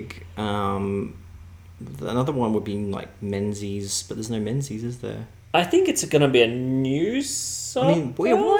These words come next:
Speaker 1: isn't that in a suburb? 'Cause he was, like, probably the best Prime Minister, everybody.
Speaker 2: Wouldn't you wanna live in Hawke? I'd li-, wanna,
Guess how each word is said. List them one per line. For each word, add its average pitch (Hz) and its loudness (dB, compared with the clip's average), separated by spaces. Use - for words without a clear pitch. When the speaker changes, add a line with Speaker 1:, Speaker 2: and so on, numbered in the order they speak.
Speaker 1:
isn't 359 8
that 359 4
in 247 2
a 208 4
suburb? 127 2
'Cause 131 6
he 175 6
was, 180 4
like, 120 4
probably 113 4
the 117 0
best 101 0
Prime - -4
Minister, - -8
everybody. - -6
Speaker 2:
Wouldn't 156 0
you - 0
wanna 127 0
live 117 2
in 120 -8
Hawke? - -6
I'd - -14
li-, - -12
wanna, 50 -12